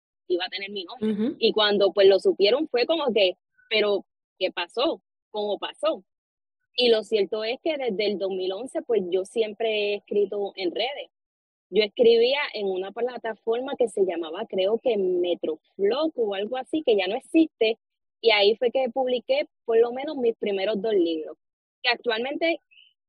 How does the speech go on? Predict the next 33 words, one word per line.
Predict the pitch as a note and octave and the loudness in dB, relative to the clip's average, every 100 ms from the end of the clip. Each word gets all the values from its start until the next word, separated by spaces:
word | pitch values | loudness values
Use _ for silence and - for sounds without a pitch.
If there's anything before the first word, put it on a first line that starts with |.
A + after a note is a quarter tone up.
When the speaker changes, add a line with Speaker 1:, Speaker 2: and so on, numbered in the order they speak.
| _ G#3 | _ -2
Speaker 1:
agradezco | A3 G3+ F#3+ A#3+ - | 2 2 0 -4 -4
todavía | C4+ A#3 G3 F#3+ | -2 -2 0 -2
tenerlos, | G3+ G3 G3+ D4 A3 F#3 - | -2 -6 -6 -6 -6 -8 -8
porque | F3 F3 | -10 -8
a | E3 | -8
veces | D#3+ - G#3 - | -6 -6 -6 -6
entro | G3 F#3+ G#3 | -8 -6 -4
al | F#3 | -6
archivo | F3 - G#3+ B3+ A3+ F3+ | -8 -4 -2 0 2 0
y | |
veo | E3 F#3 A#3 A3+ F#3 | 2 0 0 0 4
y | F3 E3+ | 4 4
digo, | E3+ F#3 G#3 F3 | 4 2 0 -2
"Wow, | D#3+ F3 F#3 D3+ _ _ _ _ | -2 -4 -6 -8 _ _ _ _
esto | F#3 - F#3+ | -8 0 2
lo | G#3 | 2
escribí | G3+ G#3+ G3+ G3+ F3 | 4 6 6 6 4
yo | G3+ B3 - _ _ _ _ | 0 -2 -6 _ _ _ _
cuando | G#3+ G#3 G3+ F#3+ F#3+ | -2 0 0 2 4
era | F#3+ G#3+ | 4 2
una | A#3+ | -2
adolescente | A3 G3+ B3 A3 A3 G#3+ A#3 B3+ A3+ | -4 -2 0 0 -2 -4 -4 -2 0
que | G#3 | 0
no | G3 | -2
sabía | G#3+ G#3 G#3+ | -6 -6 -4
nada | G#3 G3+ G3+ | -6 -6 -2
de | F#3+ | -2
la | F3 D#3 | -2 -4
vida", | C4+ C4+ F#3 | -2 0 0
y | F3+ | 0
fue | - F#3+ | -2 -12
como | - F#4+ F4+ | -12 -16 -18
que | - - | -20 -20